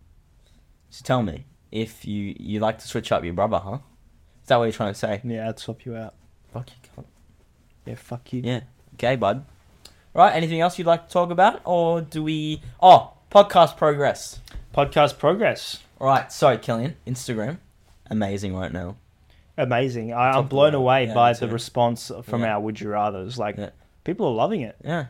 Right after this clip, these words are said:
Speaker 2: Huh? Maybe we should start
Speaker 1: Well, I don't know if they'll love it. They'll
Speaker 2: Maybe
Speaker 1: t-,
Speaker 2: we
Speaker 1: they'll
Speaker 2: should
Speaker 1: tell us to give
Speaker 2: start
Speaker 1: up, but we're
Speaker 2: and
Speaker 1: not giving up.
Speaker 2: Yeah, people have been telling us to give up. Fuck you, man. You know?
Speaker 1: Yeah, we're not giving up.
Speaker 2: We're really trying here, you know?
Speaker 1: Yeah. I don't see you have a
Speaker 2: We're doing
Speaker 1: podcast,
Speaker 2: this for
Speaker 1: buddy.
Speaker 2: you.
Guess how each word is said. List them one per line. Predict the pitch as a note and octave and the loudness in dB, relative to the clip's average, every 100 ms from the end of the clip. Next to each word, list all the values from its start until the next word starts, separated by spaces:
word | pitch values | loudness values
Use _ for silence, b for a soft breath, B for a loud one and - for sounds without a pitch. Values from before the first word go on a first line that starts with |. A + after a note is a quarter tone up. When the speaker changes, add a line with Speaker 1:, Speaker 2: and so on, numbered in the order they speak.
| - | -10
Speaker 2:
Huh? | C#3 F#3 _ _ b b b b | -12 -12 _ _ b b b b
Maybe | C#3+ F3+ | 0 0
we | G3+ | -2
should | F#3+ F#3 | -6 -10
start | - - C#3+ C#3 B2 | -10 2 6 6 6
Speaker 1:
Well, | B2+ | 4
I | |
don't | C#3+ | 2
know | D3+ | 2
if | |
they'll | B2 | 0
love | G#2 A2 | -2 -4
it. | G2+ - | -6 -4
They'll | A#2+ | -2
Speaker 2:
Maybe | D#3+ | 0
Speaker 1:
t-, | F#3 | 2
Speaker 2:
we | |
Speaker 1:
they'll | A#2 | 0
Speaker 2:
should | - | 2
Speaker 1:
tell | B2 | 2
us | C3 | 2
to | D3+ | 4
give | C3 | 4
Speaker 2:
start | A#2 | 4
Speaker 1:
up, | G2 F2+ - | 2 -2 -4
but | F#2+ - | -6 -4
we're | G2+ | -4
Speaker 2:
and | B2 | -4
Speaker 1:
not | F#2 | -4
giving | G#2 F2+ | -8 -6
up. | F2 - - | -8 -10 -8
Speaker 2:
Yeah, | A#2+ G2 | -6 -6
people | F#2+ B2+ C3+ | -6 -6 -6
have | C#3 | -6
been | A#2+ G2+ | -6 -6
telling | G2+ G2 | -8 -10
us | G2 | -12
to | - | -10
give | G#2 - | -10 -10
up. | - - _ _ _ | -14 -16 _ _ _
Fuck | - E3 - | -4 -4 -4
you, | A2 F#2+ | -10 -8
man. | G2+ G#2+ A#2 _ _ _ _ _ | -10 -12 -14 _ _ _ _ _
You | B2 | -4
know? | C#3+ | -2
Speaker 1:
Yeah, | D#3+ F3 _ - | -2 -6 _ -8
we're | F3 | -6
not | E3+ | -4
giving | G2 F#2 | -6 -10
up. | C3+ G3+ | -10 -8
Speaker 2:
We're | B3+ | -6
really | C4+ A#3 | -4 -4
trying | G3+ F#3 D#3 B2 | -2 2 2 0
here, | A#2 G2+ | -4 -6
you | A2 | -6
know? | C#3+ | -4
Speaker 1:
Yeah. | G3 G#2+ - _ _ _ - | -4 -8 -14 _ _ _ 2
I | E3+ | 4
don't | F#3+ | 4
see | - C#3+ | 0 -6
you | C3+ | -4
have | G3 C#3+ | -4 -4
a | A2 | -4
Speaker 2:
We're | D3 | -2
doing | F#3+ F#3 | 0 0
Speaker 1:
podcast, | |
Speaker 2:
this | E3 | -4
for | - | -6
Speaker 1:
buddy. | C3 | -4
Speaker 2:
you. | C#3 A2 | -4 -4